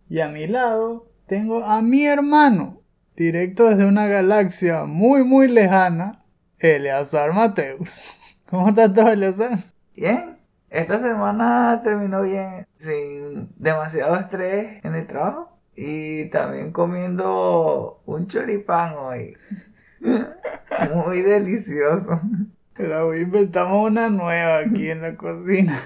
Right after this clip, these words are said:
Speaker 1: <laughs> Compramos uno de esos que se llama y que pan de pueblo,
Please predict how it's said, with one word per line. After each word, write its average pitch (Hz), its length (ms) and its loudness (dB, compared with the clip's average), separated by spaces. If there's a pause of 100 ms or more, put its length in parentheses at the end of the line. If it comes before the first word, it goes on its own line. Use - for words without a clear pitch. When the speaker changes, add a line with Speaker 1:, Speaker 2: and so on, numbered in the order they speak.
Speaker 1:
<laughs> - 760 -8
Compramos 165 560 0
uno 247 220 2
de 254 80 4
esos 247 140 -8
que 262 160 -6
se 233 100 -2
llama 180 220 -2
y 240 100 -2
que 175 160 -2
pan 165 380 -2
de 220 140 6
pueblo, 190 840 -2